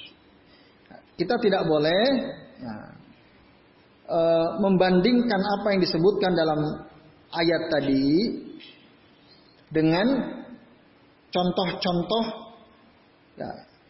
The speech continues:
kasus sejarah untuk menolak ayat ini. Maksudnya jangan begini, Oh, ada kok orang yang nggak beriman, orang yang walaupun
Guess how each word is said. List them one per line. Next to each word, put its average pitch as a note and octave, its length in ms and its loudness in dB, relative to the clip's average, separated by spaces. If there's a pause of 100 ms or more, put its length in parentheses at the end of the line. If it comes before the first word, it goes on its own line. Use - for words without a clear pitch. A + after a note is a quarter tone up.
(1040)
kasus G3 560 -2
sejarah E3 720 -2 (880)
untuk G#3 400 0
menolak F3+ 480 2
ayat D#3 240 2
ini. A#2 400 0 (480)
Maksudnya F#3+ 320 2
jangan F3 160 2
begini, E3+ 280 2 (400)
Oh, B3 80 2
ada A3 240 0
kok B3+ 320 -2
orang G#3 240 0
yang F#3+ 240 0
nggak F3+ 160 0
beriman, F#3 640 2 (1200)
orang F#3+ 320 2
yang F3 180 0 (2000)
walaupun F#3+ 340 2